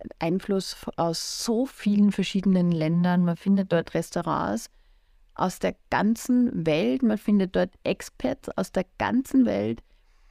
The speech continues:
Es ist so ein richtiges, ähm, Hippie-Multikulti-Dorf.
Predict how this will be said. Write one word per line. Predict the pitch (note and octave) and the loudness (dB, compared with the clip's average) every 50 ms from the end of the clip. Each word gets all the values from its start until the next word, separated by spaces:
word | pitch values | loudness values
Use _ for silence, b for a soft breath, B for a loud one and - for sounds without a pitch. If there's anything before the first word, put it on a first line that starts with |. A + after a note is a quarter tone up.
| _ _ _ _ _ - | _ _ _ _ _ -4
Es | - F#3+ - | -4 -2 -2
ist | G#3+ G3 - | -4 -4 -4
so | - G3+ | -2 0
ein | G3 G3 G3 | 0 2 2
richtiges, | F#3+ A3 A3+ - - B3 A3+ A#3 A3 A3 A3 A3 A3+ A3+ - - - - - | 2 0 0 -2 -2 0 2 2 4 4 4 4 2 0 -4 -8 -12 -8 -4
ähm, | - F#3+ F#3+ F#3+ F#3+ F#3+ F#3+ F#3+ | -2 0 0 2 2 2 2 0
Hippie-Multikulti-Dorf. | D#3+ F#3 A3 - - A#3 A3 G#3 G#3 G3 F3+ - F3 - - F#3+ F#3+ F#3 - - F3+ - - C#3+ C3+ C#3 C#3 G3 B3 D#4+ - - - | 0 -2 -4 0 2 2 4 4 2 2 0 -4 -6 -4 -4 -4 -4 -4 -6 -10 -12 -6 -4 -2 0 0 0 0 -2 -4 -6 -12 -20